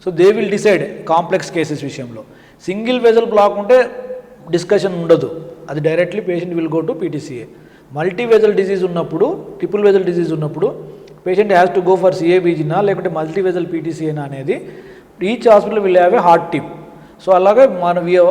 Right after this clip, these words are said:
in our Medicare hospital also we have a heart team. Then we will decide the patient has to go to which, uh, management of approach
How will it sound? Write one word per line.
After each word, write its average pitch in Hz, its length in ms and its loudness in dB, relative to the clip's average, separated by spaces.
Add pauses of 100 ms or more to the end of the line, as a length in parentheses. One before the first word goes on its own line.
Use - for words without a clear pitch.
(100)
in 170 120 -6
our 170 200 2
Medicare 170 380 2
hospital 156 300 -4
also 165 220 -2
we 185 80 4
have 165 160 4
a - 60 -2
heart 143 240 0
team. 185 120 -4 (460)
Then 202 160 -2
we 208 100 0
will 180 200 -4
decide 165 260 2 (240)
the 151 160 -4
patient 175 300 -2
has 165 160 0
to 165 120 -6
go 190 140 0
to 190 140 2
which, 147 260 -6
uh, - 0 - (720)
management 147 500 -4
of 127 60 -4 (100)
approach 131 340 -6